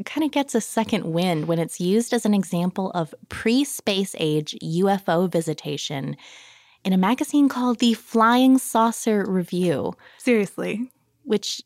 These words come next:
Speaker 1: you know, I mean, if you wanna buy us a subscription for Christmas, <laughs> you totally could. But since the nineteen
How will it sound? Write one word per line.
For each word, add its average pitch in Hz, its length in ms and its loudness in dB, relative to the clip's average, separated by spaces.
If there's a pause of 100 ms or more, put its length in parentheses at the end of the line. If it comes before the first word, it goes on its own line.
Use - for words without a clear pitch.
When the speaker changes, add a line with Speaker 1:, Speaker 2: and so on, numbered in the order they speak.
(140)
Speaker 1:
you 208 120 0
know, 208 80 2
I 196 120 2
mean, 208 120 4
if 196 120 -2
you 208 60 2
wanna 202 180 4
buy 220 260 2
us 208 140 -4
a 196 60 -4
subscription 185 720 -4
for 170 180 0
Christmas, 160 580 -2
<laughs> - 40 -18
you 190 140 0
totally 175 400 0
could. 143 360 -4 (360)
But 220 160 -2
since 262 260 4
the 247 100 4
nineteen 262 460 4